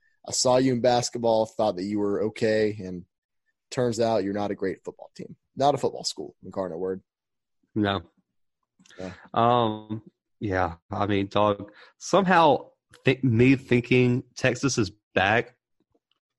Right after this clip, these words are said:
Speaker 2: probably is my worst beat of, like, my life.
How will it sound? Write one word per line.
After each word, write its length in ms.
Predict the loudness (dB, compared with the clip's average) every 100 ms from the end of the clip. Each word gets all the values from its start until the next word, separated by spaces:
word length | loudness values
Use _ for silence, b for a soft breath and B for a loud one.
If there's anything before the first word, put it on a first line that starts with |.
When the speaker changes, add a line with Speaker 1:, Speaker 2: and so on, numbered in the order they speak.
| 0
Speaker 2:
probably 360 | 4 6 8
is 120 | 8
my 120 | 6 4
worst 460 | 6 6 4 0
beat 280 | 0 2 2 2
of, 180 | 2 2
like, 220 | 0 2
my 100 | 0
life. 600 | 2 2 0 -2 -12 -20